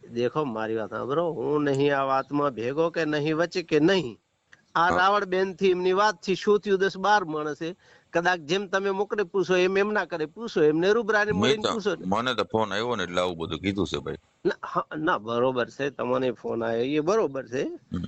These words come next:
Speaker 1: તો કદાચ ઈ તમને કહેતા હોય તો મને અહીં કેવું પડે, તો આપણે કેવા વાળી એ બેન રાવણ જ છે.
Speaker 2: હમ.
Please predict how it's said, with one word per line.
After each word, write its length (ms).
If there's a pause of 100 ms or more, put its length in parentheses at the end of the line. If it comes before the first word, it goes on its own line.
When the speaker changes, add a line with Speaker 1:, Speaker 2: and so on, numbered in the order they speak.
(120)
Speaker 1:
તો 100
કદાચ 360
ઈ 60
તમને 380
કહેતા 340
હોય 160
તો 120
મને 360
અહીં 160
કેવું 280
પડે, 240
તો 160
આપણે 240
કેવા 380
વાળી 200
એ 100
બેન 260
રાવણ 380
જ 120
છે. 260 (500)
Speaker 2:
હમ. 280